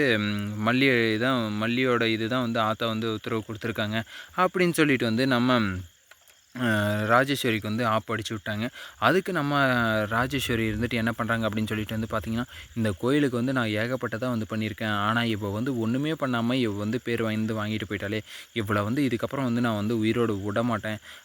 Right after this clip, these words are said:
அப்படின்னு சொல்லிட்டு வந்து நம்ம ராஜேஸ்வரி வந்து என்ன பண்றாங்க அப்படின்னு சொல்லிட்டு வந்து பார்த்தீங்கன்னா,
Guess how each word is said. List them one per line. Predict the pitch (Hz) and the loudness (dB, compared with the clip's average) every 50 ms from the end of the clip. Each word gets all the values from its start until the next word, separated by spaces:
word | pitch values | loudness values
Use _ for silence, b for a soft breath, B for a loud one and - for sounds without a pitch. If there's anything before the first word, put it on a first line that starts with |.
| B | B
அப்படின்னு | 160 170 - - 185 185 175 151 | -4 -4 -2 -2 -2 -2 0 2
சொல்லிட்டு | 156 143 139 123 120 113 | 2 2 2 2 2 0
வந்து | 120 135 139 | 0 2 2
நம்ம | 135 123 127 131 131 127 123 117 | 2 2 2 4 4 4 4 4
ராஜேஸ்வரி | 110 110 120 123 135 123 - 123 107 107 | 4 2 2 0 -4 -4 -4 -4 -4 -2
வந்து | 107 107 117 127 | -2 -2 -2 -2
என்ன | 120 110 113 117 | 0 -2 -2 -2
பண்றாங்க | 113 117 107 117 113 113 110 | -4 -4 -2 -2 -2 -2 -2
அப்படின்னு | 101 110 110 107 107 | -2 -2 -4 -2 -4
சொல்லிட்டு | 107 104 107 - 110 | -4 -6 -6 -6 -4
வந்து | 104 110 107 - | -6 -6 -4 -4
பார்த்தீங்கன்னா, | 104 101 - 101 101 95 92 95 104 113 | -4 -4 -2 -4 -4 -4 -2 -2 -2 -2